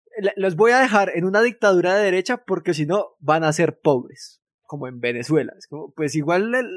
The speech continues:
el, el camino de mierda es un camino de mierda, pero es otra mierda. Sabe distinto.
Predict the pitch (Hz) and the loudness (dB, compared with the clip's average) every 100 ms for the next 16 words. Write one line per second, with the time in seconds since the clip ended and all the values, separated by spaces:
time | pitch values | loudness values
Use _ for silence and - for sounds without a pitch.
0 | 175 180 - 185 160 175 156 196 269 285 | -8 -8 -4 -4 -2 -2 -2 -2 -2 -2
1 | 196 196 202 226 233 277 233 240 247 175 | -2 0 0 -2 -6 -6 -6 -4 -4 -4
2 | 170 302 240 151 131 - _ _ _ _ | -2 0 0 -2 -10 -12 _ _ _ _
3 | _ _ _ _ _ - 185 185 196 233 | _ _ _ _ _ -6 -2 0 0 0
4 | 233 240 320 269 156 135 143 - _ _ | 0 0 2 0 0 -6 -8 -20 _ _
5 | _ _ _ _ _ - 202 247 220 156 | _ _ _ _ _ -4 2 4 2 0
6 | - 285 226 156 151 131 | 0 0 2 -2 -6 -12